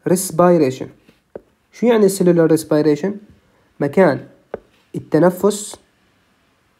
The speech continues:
الخلوي. A metabolic process، عملية حيوية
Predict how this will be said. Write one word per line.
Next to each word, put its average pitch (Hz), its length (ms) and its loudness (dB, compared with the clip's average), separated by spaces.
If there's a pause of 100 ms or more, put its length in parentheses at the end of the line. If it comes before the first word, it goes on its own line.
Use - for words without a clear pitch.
(1700)
الخلوي. 147 400 0 (4000)
A 170 40 0
metabolic 185 520 0
process، 180 400 -4 (1500)
عملية 165 520 0
حيوية 180 680 0